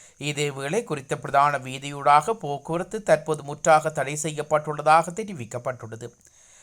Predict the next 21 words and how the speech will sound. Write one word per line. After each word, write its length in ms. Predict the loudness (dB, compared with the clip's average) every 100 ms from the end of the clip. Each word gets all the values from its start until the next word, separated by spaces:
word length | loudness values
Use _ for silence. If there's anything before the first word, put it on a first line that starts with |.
| _
மேலும் 360 | 2 4 4 4
அந்த 200 | 4 2
பகுதியில் 480 | 2 0 0 0 2
அமைந்துள்ள 420 | 2 0 -4 -4 -4
வீடுகள் 580 | -4 -8 -6 -4 -4 -2
மற்றும் 340 | -4 -4 -2
கடையொன்றும் 640 | 0 0 -4 -6 -6 -8 -8 -10 -12 -12
சேதமடைந்துள்ளதாக 1200 | 0 2 4 2 0 0 -2 -4 0 8 8 8
தெரிவிக்கப்படுகிறது. 920 | 2 -4 -4 -8 -8 -8 -8 -10 -10 -8 -8 -8 -2 2 4 6
செங்கடலில் 640 | 6 4 2 0 0 -4
கவிழ்ந்து 500 | 2 2 2 -4 -6
விபத்துக்குள்ளான 840 | -8 -6 -6 -6 -8 -2 0 0 0
படகிலிருந்து 640 | 0 0 -4 -6 -6 -8 -6 -6 -8 -20 -16 -6
இருபத்தி 460 | -2 0 0 -2
எட்டு 260 | -6 -4 -6
பேர் 280 | -2 -2 -2
உயிருடனும் 560 | -4 -2 0 0 0 2 2
ஐந்து 280 | 2 0 -2
பேர் 280 | -2 -2 0
சடலங்களாகவும் 840 | -2 -2 4 8 8 6 -2 -4
மீட்கப்பட்டுள்ளார்கள். 960 | -6 -8 -8 -6 -8 -4 -2 -2 -8